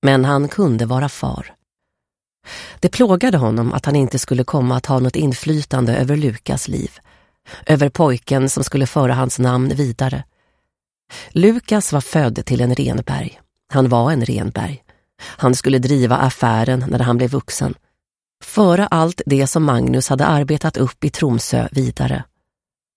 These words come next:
Han kanske inte hade kraften.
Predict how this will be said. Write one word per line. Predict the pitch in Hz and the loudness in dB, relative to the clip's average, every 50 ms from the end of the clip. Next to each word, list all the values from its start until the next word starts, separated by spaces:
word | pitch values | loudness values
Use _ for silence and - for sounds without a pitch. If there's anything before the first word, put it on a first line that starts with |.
| _ _ _ _ _ _ _ _ _ _ _ _ _ _ _ - | _ _ _ _ _ _ _ _ _ _ _ _ _ _ _ -20
Han | - - - - 139 135 | -20 -8 -2 0 0 2
kanske | - 143 139 - 160 | 2 2 2 2 0
inte | 131 - 131 | 0 0 -2
hade | 131 151 127 117 131 131 | 0 -2 -2 -2 -4 -6
kraften. | - - 127 117 - - - - 82 - | -4 -4 -6 -6 -6 -8 -12 -12 -12 -12